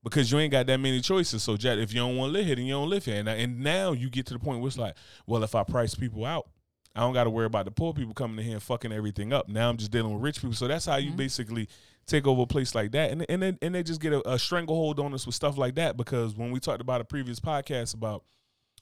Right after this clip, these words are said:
Speaker 1: um, when people get, like, patriotism and, uh, what, they get, like, patriotism and capitalism and stuff like that, and they try to intertwine them. It's not the same thing, because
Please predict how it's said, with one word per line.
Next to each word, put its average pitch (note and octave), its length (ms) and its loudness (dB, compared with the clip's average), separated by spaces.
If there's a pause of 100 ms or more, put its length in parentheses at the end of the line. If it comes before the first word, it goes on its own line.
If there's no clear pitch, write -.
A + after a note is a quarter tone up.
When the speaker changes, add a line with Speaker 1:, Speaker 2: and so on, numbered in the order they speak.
Speaker 1:
um, A2 380 0
when G#2 80 -4
people A2+ 240 -4
get, A2 140 -4
like, G#2 180 -2
patriotism A#2+ 680 -2 (680)
and, A2 280 2
uh, F#2+ 600 0
what, G#2 260 -2
they A#2 80 -2
get, A#2 160 -4
like, G2 140 -2
patriotism B2 520 -4
and G#2 80 -10
capitalism A#2 540 -4
and F#2+ 100 -8
stuff G#2 220 -4
like G#2 140 -4
that, G#2 100 -4
and G2+ 80 -6
they A2 80 -4
try A#2 180 0
to A2 60 -2
intertwine A2+ 480 -6
them. F#2+ 160 -10
It's C3 80 -6
not E3+ 160 -2
the C#3+ 80 -10
same C#3+ 280 -2
thing, D3+ 240 -4
because A#2+ 460 -4